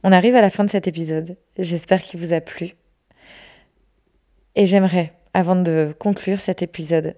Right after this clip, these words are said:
n'oubliez pas que chaque saison a son charme et que l'hiver aussi a ses trésors, même si parfois il fait froid,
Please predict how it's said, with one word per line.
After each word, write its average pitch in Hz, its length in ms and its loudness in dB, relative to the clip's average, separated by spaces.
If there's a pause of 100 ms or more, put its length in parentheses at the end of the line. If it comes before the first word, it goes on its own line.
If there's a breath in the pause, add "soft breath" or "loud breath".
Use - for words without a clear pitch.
n'oubliez 190 540 0
pas 170 260 -4 (960 loud breath)
que 185 340 4
chaque 254 400 -2
saison 190 540 -4 (400)
a 175 120 -2
son 165 180 -6
charme 175 420 -4 (1080 soft breath)
et 190 120 4
que - 120 -6
l'hiver 226 340 2
aussi - 500 -4 (160)
a 180 80 -4
ses 175 160 -6
trésors, 170 680 -6 (100)
même 175 220 0
si - 180 -8
parfois 180 680 -4 (480 loud breath)
il 175 80 -6
fait 175 140 -4
froid, 156 420 -12